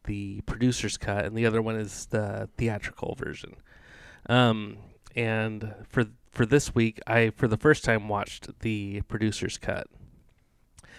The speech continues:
And, uh, this is kind of, kind of an ending. It's,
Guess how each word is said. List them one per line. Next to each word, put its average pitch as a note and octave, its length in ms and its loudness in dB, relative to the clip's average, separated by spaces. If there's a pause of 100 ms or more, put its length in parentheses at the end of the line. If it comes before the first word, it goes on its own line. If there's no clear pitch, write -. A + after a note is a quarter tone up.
(300)
And, G#2 360 -4
uh, G2 160 -2
this A#2 260 2
is A2 340 2 (240)
kind A2+ 240 -4
of, G#2 220 -2 (540)
kind F3+ 180 4
of F#3 60 6
an C3+ 100 8
ending. A#2 420 2
It's, A#2 320 -2